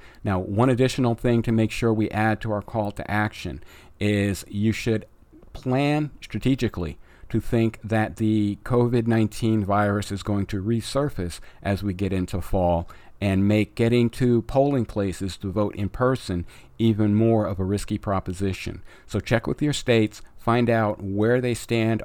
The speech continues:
on voter registration and absentee balloting, and get your request in for your absentee ballot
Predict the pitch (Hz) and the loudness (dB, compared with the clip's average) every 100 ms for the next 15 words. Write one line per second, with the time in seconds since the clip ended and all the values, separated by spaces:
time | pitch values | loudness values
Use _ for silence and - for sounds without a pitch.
0 | - 101 98 95 87 101 107 110 107 107 | -2 0 2 0 0 0 2 2 2 0
1 | 101 98 - 104 107 110 101 98 101 - | -2 -6 -2 -2 0 0 2 2 0 0
2 | 104 98 - 92 104 113 147 151 - - | -2 -2 0 0 2 0 -2 -2 -6 -20
3 | - - 104 104 101 101 98 90 90 113 | -20 -10 -2 2 2 2 0 -4 -4 -2
4 | 110 123 123 113 - 117 - - 110 110 | 0 2 0 0 0 0 0 0 2 2
5 | - 107 98 - 98 104 117 117 117 107 | 0 0 0 0 0 0 -2 -2 0 2
6 | 98 92 90 | 4 4 0